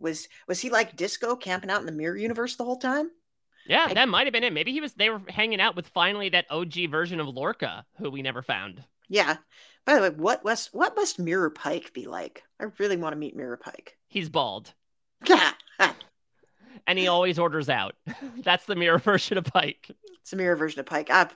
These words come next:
Speaker 1: Pike got to do some more cooking this episode, and we have some, apparently some kind of herb that is, it's basically like herbal fugu, where
Speaker 2: Yeah.
Speaker 1: if you eat a little bit of it, it tastes great, and if you eat a lot of it, it kills you. So
Speaker 2: Yeah.
Speaker 1: I thought,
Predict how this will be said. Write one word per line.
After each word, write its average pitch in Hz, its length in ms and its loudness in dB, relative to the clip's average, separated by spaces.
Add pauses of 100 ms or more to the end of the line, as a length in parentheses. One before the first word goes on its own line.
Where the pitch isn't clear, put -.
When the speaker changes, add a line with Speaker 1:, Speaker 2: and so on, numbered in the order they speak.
Speaker 1:
Pike 277 220 2
got 247 160 4
to 202 80 -8
do 165 200 -8
some - 160 -8
more 196 120 2
cooking 160 440 -2
this 143 180 -8
episode, 170 520 -6
and 139 160 -6 (400)
we 196 140 -4
have 214 320 4
some, 208 140 -4
apparently 220 320 -2
some 202 140 -8
kind 226 180 -2
of - 80 2 (120)
herb 196 380 0
that 175 180 2
is, 156 360 -2 (680)
it's 185 200 -4
basically 196 460 0
like 175 260 0
herbal 196 320 2
fugu, 170 600 -4 (360)
where 151 200 2
Speaker 2:
Yeah. 151 280 6
Speaker 1:
if 143 60 2
you 160 140 -2
eat 208 140 -2
a 208 40 6
little 185 280 4
bit 185 220 2
of 165 80 -2
it, 143 80 -4
it - 80 -10
tastes 180 340 -2
great, 190 320 -2
and 127 80 -12
if - 160 -14
you 139 160 -6
eat 175 160 -6
a 147 60 0
lot 139 280 -4
of 175 80 -4
it, 147 80 -4
it - 120 -14
kills 202 300 -4
you. 202 280 -8 (120)
So 165 400 -2
Speaker 2:
Yeah. 180 300 4
Speaker 1:
I 269 100 10
thought, 208 320 4